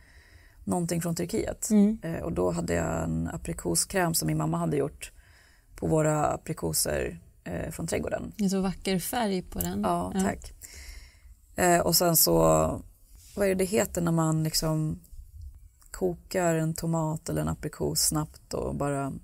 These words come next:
Speaker 1: eller en persika, och sen lägger ett isbad och sen så kan man
Speaker 2: Mm.
Speaker 1: bara skala av den enkelt.
Speaker 2: Jag vågar inte säga.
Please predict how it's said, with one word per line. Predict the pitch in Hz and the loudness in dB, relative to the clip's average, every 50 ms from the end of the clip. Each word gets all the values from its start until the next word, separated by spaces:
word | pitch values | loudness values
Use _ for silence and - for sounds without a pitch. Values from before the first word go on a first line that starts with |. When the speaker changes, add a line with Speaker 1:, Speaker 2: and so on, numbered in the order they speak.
| - - | -8 -4
Speaker 1:
eller | 147 151 | -2 0
en | 151 147 | 0 -2
persika, | - 160 - - - 147 - 156 147 - - - - - - - - - - - - - - - - | -2 -4 -4 -4 -4 -4 -4 -4 -4 -4 -6 -10 -14 -16 -14 -14 -14 -14 -14 -16 -16 -18 -18 -8 -2
och | - 165 | 0 4
sen | - 185 175 175 170 - - | 4 6 4 4 2 2 4
lägger | 196 185 170 170 170 | 4 6 8 8 6
ett | 170 - - | 6 6 4
isbad | 208 190 165 - - - 202 165 147 147 - | 4 4 4 4 4 6 8 8 8 6 4
och | - - | 2 0
sen | 151 147 | 2 2
så | 147 156 | 2 4
kan | - 196 | 6 8
man | 190 | 8
Speaker 2:
Mm. | 185 | 8
Speaker 1:
bara | 170 151 | 6 4
skala | - - - 165 165 175 | 4 4 4 4 6 6
av | 180 165 156 | 6 6 6
den | - 151 143 | 6 4 0
enkelt. | 143 151 - - - - - - - - - | 0 -2 -2 -4 -4 -6 -6 -6 -6 -4 0
Speaker 2:
Jag | 208 190 | 2 4
vågar | 185 190 185 185 180 | 4 4 4 4 2
inte | 170 - | 2 2
säga. | - - 180 175 175 175 185 | 0 0 -2 -2 -4 -4 -6